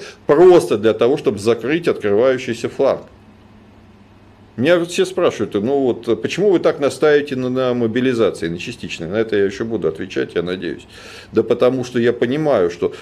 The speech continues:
кадровой армии, сколько там ее нету, на такой огромный фронт везде она прикрыть не может. Просто не сможет. И, а, Харьковское направление, оно, извините, не самое последнее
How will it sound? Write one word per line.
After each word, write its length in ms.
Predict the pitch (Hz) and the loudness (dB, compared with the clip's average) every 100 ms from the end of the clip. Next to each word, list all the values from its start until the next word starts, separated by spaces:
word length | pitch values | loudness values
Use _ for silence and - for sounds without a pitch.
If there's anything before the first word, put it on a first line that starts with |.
| - | -8
кадровой 540 | - 156 131 120 120 135 | 4 4 6 2 4 4
армии, 260 | 170 143 104 | 4 2 -2
сколько 440 | - 131 113 98 | 0 0 0 -2
там 240 | 98 92 | -2 -2
ее 180 | 95 104 | -2 -2
нету, 360 | 107 160 180 95 | 0 0 -2 -4
на 180 | 92 107 | -4 0
такой 380 | 135 - 151 | 0 4 6
огромный 400 | 135 139 139 135 | 6 4 2 2
фронт 360 | 131 160 202 196 - - | 0 0 0 0 -10 -8
везде 680 | 110 139 104 120 180 165 - - _ _ _ _ _ _ - | -4 -4 -6 -2 0 0 -2 -14 _ _ _ _ _ _ -2
она 200 | 113 131 | 0 0
прикрыть 440 | 123 151 156 160 | -2 0 -2 -2
не 100 | 151 | -2
может. 340 | 156 117 85 - - _ _ _ - | 0 0 -2 -8 -20 _ _ _ -2
Просто 420 | 117 175 - 92 | 4 4 2 -4
не 140 | 92 | -6
сможет. 380 | - 135 110 - - _ _ _ _ _ _ _ _ _ _ _ _ _ _ _ _ _ _ _ _ _ _ _ _ _ | -6 -4 -4 -6 -18 _ _ _ _ _ _ _ _ _ _ _ _ _ _ _ _ _ _ _ _ _ _ _ _ _
И, 240 | 113 110 113 | -10 -4 2
а, 400 | 113 113 117 110 | 4 4 4 4
Харьковское 520 | 190 202 175 - 147 | 4 4 0 0 0
направление, 540 | 127 135 135 123 107 | 0 2 2 2 0
оно, 180 | 110 151 | 0 -2
извините, 420 | 110 127 143 135 | -2 -4 -4 -4
не 140 | 123 156 | -4 -2
самое 420 | - 131 90 85 | 2 2 0 -2
последнее 640 | 120 - 170 113 87 73 | -2 -2 -2 -2 -4 -10